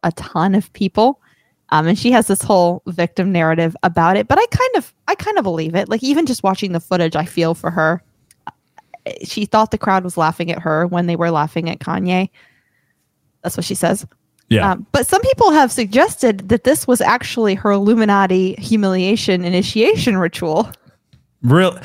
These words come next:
Speaker 2: I, okay, hold on. But I thought it was way more than humiliation. I thought there was, like, you know, like, a black eye or a,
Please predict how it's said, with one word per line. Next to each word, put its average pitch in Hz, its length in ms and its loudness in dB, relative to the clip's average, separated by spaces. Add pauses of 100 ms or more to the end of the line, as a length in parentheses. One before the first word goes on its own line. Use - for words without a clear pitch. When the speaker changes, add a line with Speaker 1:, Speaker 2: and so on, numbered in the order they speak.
(260)
Speaker 2:
I, 254 160 0
okay, 214 320 0
hold 180 200 2
on. 113 200 0
But 180 180 -2
I 233 140 0
thought 269 200 0
it 208 60 0
was 151 160 2
way 151 400 -2
more 156 180 2
than 127 140 2
humiliation. 113 840 0
I 95 100 -4
thought 110 220 0
there 110 80 2
was, 101 200 -2
like, 98 380 -2
you 113 80 0
know, 98 140 0
like, 95 180 -2
a 101 40 -4
black 107 400 0
eye 110 380 2
or 101 160 0
a, 92 220 -4